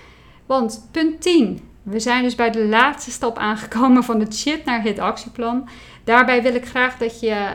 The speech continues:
een blik werpt, eh, op wat je hebt opgeschreven bij punt acht, dus bij de doelen die je hebt opgeschreven.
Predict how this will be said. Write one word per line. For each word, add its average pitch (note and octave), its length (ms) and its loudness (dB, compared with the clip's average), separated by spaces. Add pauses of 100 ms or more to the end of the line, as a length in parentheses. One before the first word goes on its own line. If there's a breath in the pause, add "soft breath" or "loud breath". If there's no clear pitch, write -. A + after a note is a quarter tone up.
een G#3 100 0
blik C4+ 280 -2
werpt, G#3+ 540 -4
eh, G3+ 340 -6
op A3+ 200 0
wat A#3 180 -2
je A#3+ 80 -4
hebt A3+ 120 -2
opgeschreven A#3+ 720 -2
bij G3 200 2
punt C#4 320 2
acht, F#3 280 -2
dus B3 160 -8
bij A3 140 0
de G3+ 120 0
doelen A#3+ 300 -2
die C4 140 -4
je B3 100 2
hebt A#3 240 -2
opgeschreven. G#3+ 840 -6